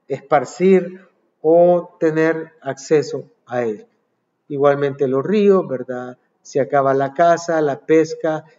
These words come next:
y lo único que tenemos son focos de infección que, que nos van a, nos van a,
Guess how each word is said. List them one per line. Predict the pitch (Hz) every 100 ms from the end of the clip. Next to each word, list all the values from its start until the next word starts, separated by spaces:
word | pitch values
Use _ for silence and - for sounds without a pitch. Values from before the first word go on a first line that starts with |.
| _
y | 165
lo | 156
único | 156 165 156
que | 160
tenemos | 160 160 165 156
son | 156 139
focos | 151 160 143
de |
infección | 156 151 135 - 180 190
que, | 170 135 - _ _ _
que | 143
nos | 131 123
van | 143 147
a, | 139 123 - - 139 - _ _ -
nos | 135 127
van | 143 151
a, | 143 120 117